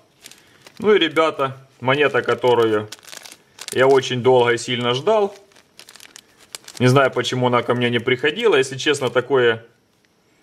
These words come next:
поворот в сто восемьдесят градусов относительно частый. В малом гербу довольно много монет вышло с-под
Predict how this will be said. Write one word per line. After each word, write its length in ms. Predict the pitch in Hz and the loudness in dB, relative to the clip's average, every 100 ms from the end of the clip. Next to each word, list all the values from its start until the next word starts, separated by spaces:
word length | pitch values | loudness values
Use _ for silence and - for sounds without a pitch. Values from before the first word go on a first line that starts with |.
| _ _ - | _ _ 0
поворот 500 | 135 139 139 131 101 | 0 2 0 0 -2
в 300 | 120 131 123 - _ | 0 2 0 -10 _
сто 260 | - - 135 | -10 -2 2
восемьдесят 600 | 135 127 131 123 123 113 | 2 0 -4 -6 -4 -2
градусов 640 | 123 120 107 104 107 101 - _ _ - | 0 -2 -2 -8 -6 -6 -8 _ _ -4
относительно 720 | 127 139 131 131 139 123 127 | -2 -4 -6 -4 -2 -2 -2
частый. 580 | - 196 175 - 143 - _ _ _ _ _ _ _ _ _ _ _ _ _ _ _ _ _ _ | -2 -2 -4 -12 -18 -20 _ _ _ _ _ _ _ _ _ _ _ _ _ _ _ _ _ _
В 140 | - 120 | -8 2
малом 420 | 139 139 131 127 | 4 4 2 -2
гербу 540 | 131 127 120 123 113 - _ _ _ - _ _ _ _ _ _ | -2 -2 0 -2 -2 -6 _ _ _ -20 _ _ _ _ _ _
довольно 400 | 127 143 143 139 | 0 2 2 0
много 360 | 139 139 127 120 | -2 0 0 0
монет 340 | 120 120 113 | -2 0 0
вышло 360 | 117 117 110 104 | 0 -4 -2 -2
с-под 380 | - 120 107 | -2 -2 -2